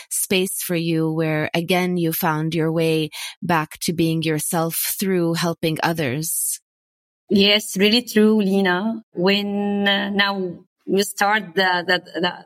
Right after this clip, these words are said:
Speaker 2: this podcast about that, in the first time I was talking about the, ser-, you know, doing good for others and serving people, but now I feel it empowered, and now I'm sure more about this. Really, it's true.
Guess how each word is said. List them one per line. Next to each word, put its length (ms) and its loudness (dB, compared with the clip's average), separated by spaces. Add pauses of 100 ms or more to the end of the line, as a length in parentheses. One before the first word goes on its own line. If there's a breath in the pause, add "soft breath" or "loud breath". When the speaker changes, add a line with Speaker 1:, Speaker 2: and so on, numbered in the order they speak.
Speaker 2:
this 480 -2
podcast 440 0
about 180 0
that, 220 2 (320)
in 100 2
the 80 2
first 280 0
time 520 0
I 140 2
was 160 -4
talking 360 0
about 580 0
the, 960 0
ser-, 280 0 (100)
you 140 -2
know, 380 0 (440)
doing 280 2
good 180 -2
for 220 -2
others 320 -4
and 100 -2
serving 240 -2
people, 260 -2
but 160 0
now 280 2
I 100 0
feel 260 -2
it 140 -4
empowered, 480 0
and 180 -2
now 280 -2
I'm 100 -2
sure 320 0
more 420 0
about 280 -4
this. 360 -2
Really, 260 4
it's 200 -8
true. 240 2